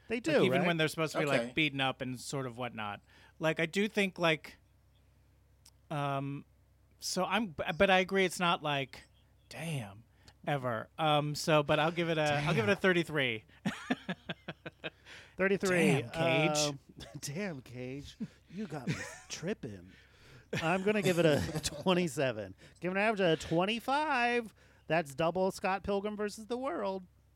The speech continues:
Speaker 2: All righty.
Speaker 1: All right, next category. You might make up some points here. Entrances with
Speaker 3: All right.
Speaker 1: pizzazz.
Speaker 3: Oh,
Speaker 1: Constant.
Speaker 3: wow.
Speaker 2: Yeah, <laughs> tons.
Speaker 3: Yeah,
Speaker 1: I stopped
Speaker 3: always. Is there a scene
Speaker 1: <laughs>
Speaker 3: change
Speaker 1: Yes.
Speaker 3: that d-, that's not
Speaker 1: Yes.
Speaker 3: dramatic?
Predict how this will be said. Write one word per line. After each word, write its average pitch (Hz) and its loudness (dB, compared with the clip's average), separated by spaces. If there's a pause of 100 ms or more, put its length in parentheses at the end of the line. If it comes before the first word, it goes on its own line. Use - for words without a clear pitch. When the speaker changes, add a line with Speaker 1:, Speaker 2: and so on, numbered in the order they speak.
(360)
Speaker 2:
All 143 -6
righty. 208 -2
Speaker 1:
All 165 4
right, 175 4
next 160 -2
category. 170 2
You 160 -2
might 190 -6
make 156 -6
up 156 -2
some 156 -6
points 147 -4
here. 180 0
Entrances 233 -4
with 180 -2 (100)
Speaker 3:
All 175 0
right. 143 -6
Speaker 1:
pizzazz. 120 -8 (600)
Speaker 3:
Oh, - -14
Speaker 1:
Constant. 208 2
Speaker 3:
wow. 98 4
Speaker 2:
Yeah, 131 -4 (220)
<laughs> - -14
tons. 127 -6 (600)
Speaker 3:
Yeah, 120 6 (100)
Speaker 1:
I 180 2
stopped 180 12
Speaker 3:
always. 113 2
Is 165 4
there 185 8
a 165 8
scene 175 4
Speaker 1:
<laughs> - -2
Speaker 3:
change 180 2 (180)
Speaker 1:
Yes. - - (360)
Speaker 3:
that 147 12
d-, 156 8
that's 160 6
not 156 10
Speaker 1:
Yes. - 0
Speaker 3:
dramatic? 156 6